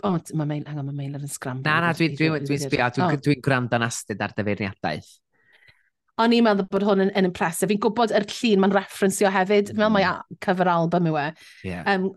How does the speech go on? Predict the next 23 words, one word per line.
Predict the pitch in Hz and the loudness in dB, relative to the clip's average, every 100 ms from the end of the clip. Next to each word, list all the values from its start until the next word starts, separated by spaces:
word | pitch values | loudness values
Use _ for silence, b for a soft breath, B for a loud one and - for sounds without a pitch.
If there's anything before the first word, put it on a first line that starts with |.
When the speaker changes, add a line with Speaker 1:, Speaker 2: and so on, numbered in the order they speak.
| - | -2
Speaker 1:
ond | 208 | 2
hefyd | 214 196 202 | 2 2 2
gyda'r | 202 196 196 | 2 4 4
Aladdin | 185 175 185 185 | 4 2 0 0
Sane | - 180 170 175 | 0 2 2 0
pen. | - 185 165 160 | 0 2 2 0
I | 175 202 | 0 0
mean, | 226 208 208 202 - - | 2 2 2 0 -4 -2
o'n | 214 214 | 2 4
i'n | 202 | 4
meddwl | 190 185 180 | 2 0 0
bod | 175 185 | -2 0
hwn | 170 | 0
yn | 165 185 170 | 0 -2 0
wych. | 165 156 - - _ b b b b _ | -2 -4 -8 -18 _ b b b b _
Yym, | 202 175 160 160 - | 0 2 2 0 0
a | 220 208 _ - | 0 0 _ -10
y | 214 | -10
peth | - 294 302 240 | -2 -2 0 2
yw, | 196 180 170 - _ _ _ 196 | 2 2 -4 -20 _ _ _ -2
am | 196 190 | 0 2
David | 196 175 175 165 | 2 0 0 -2
Bowie, | 156 131 131 160 | 0 0 -2 -4